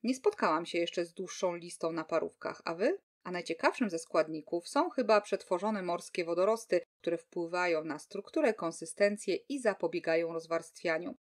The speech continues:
Jak zawsze napisałam do producenta kilka pytań.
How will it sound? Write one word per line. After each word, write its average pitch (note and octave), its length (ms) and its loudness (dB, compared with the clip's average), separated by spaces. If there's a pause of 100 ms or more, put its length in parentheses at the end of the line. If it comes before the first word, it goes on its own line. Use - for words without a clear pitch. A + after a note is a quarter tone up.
(160)
Jak - 180 6
zawsze D#4 300 6
napisałam G#3+ 540 4
do F3+ 100 4
producenta F3+ 680 -2
kilka E3 320 -6
pytań. D#3 460 -4